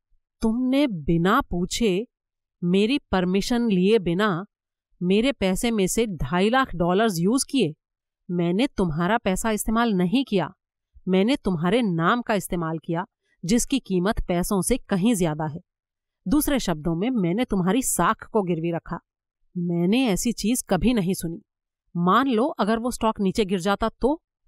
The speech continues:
या फिर मैं इसकी जिम्मेदारी नहीं लेती तो?" मैं मुस्कुराया और बोला, "स्टॉक नीचे जा ही नहीं सकता था। अगर आप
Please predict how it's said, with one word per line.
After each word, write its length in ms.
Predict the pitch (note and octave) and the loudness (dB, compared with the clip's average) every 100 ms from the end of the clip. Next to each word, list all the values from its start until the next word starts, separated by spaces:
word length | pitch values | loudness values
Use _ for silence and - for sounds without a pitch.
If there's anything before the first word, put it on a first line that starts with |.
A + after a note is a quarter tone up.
| _ _ F#3+ | _ _ -4
या 220 | F#3+ A#3 | 0 2
फिर 240 | - C4 | 0 -2
मैं 160 | G#3+ G#3 | 0 0
इसकी 240 | G3+ - | 0 0
जिम्मेदारी 520 | G3+ G#3 G#3 G3+ G#3 A3+ | 0 0 2 2 2 2
नहीं 300 | F#3 F3 A3 | 2 2 2
लेती 260 | G3+ A#3 | 2 0
तो?" 360 | - A#3 D4+ - _ _ _ _ - | -2 0 0 -2 _ _ _ _ -6
मैं 180 | G#3+ A#3+ | -2 0
मुस्कुराया 640 | F3+ D#3+ - E3+ E3 E3 | -2 -4 -2 -2 0 -4
और 260 | A#3+ G3 E3 | -4 -4 -2
बोला, 320 | E3+ D#3+ D#3+ _ _ _ _ - | -2 -4 -6 _ _ _ _ -10
"स्टॉक 520 | - - G3+ G#3 - | -10 -2 0 0 -2
नीचे 480 | F#3 F3+ F#3 - G#3 | -4 -2 -2 0 0
जा 280 | F3 F#3 F3 | 0 0 0
ही 200 | D#3+ G3+ | 2 0
नहीं 220 | F3+ F#3 | 0 0
सकता 340 | - - F3 | -4 -6 -6
था। 200 | E3 G3 - _ _ _ _ - | -4 -6 -8 _ _ _ _ -2
अगर 280 | G#3 C4+ | 0 0
आप 220 | A3+ F3+ | 0 -2